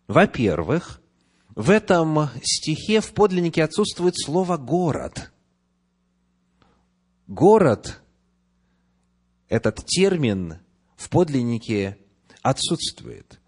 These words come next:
А все слова в этом стихе,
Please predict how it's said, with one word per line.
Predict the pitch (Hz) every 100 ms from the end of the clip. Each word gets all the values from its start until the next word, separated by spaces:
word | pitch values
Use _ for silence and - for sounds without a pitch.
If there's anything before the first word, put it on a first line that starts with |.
| _ _ _ _ -
А | 127 120 117
все | - - 202 208
слова | - - 113 135 226 247
в |
этом | 233 214 208
стихе, | - 196 - 170 165